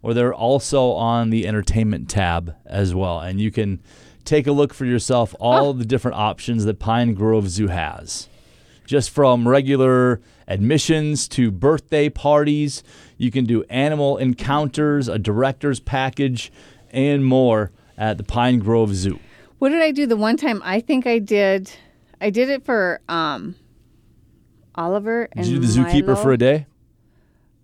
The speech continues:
Speaker 2: I think it was, was it the zookeeper for a day?
Speaker 1: I don't know.
Speaker 2: I think it was the otter experience. I did
Speaker 1: Yeah.
Speaker 2: it for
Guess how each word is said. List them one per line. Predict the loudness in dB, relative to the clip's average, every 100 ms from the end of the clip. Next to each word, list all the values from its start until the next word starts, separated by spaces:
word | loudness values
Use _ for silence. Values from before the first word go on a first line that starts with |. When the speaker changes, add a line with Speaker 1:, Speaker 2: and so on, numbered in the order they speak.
| _
Speaker 2:
I | -4
think | -2 2
it |
was, | 0 0 -4
was | -4 -2
it | -2
the | -4
zookeeper | -2 -4 -4 -6 -4
for | -2
a | -2
day? | 0 0 0
Speaker 1:
I | 0 2
don't | 4 4 4 2
know. | 2 2 -2 -4 -2
Speaker 2:
I |
think | 2 4
it | 4
was | 4
the | 0 0
otter | 2 4 4
experience. | 2 -2 0 0 0
I | 0
did | 2 4
Speaker 1:
Yeah. | 4
Speaker 2:
it | 4 2
for | 2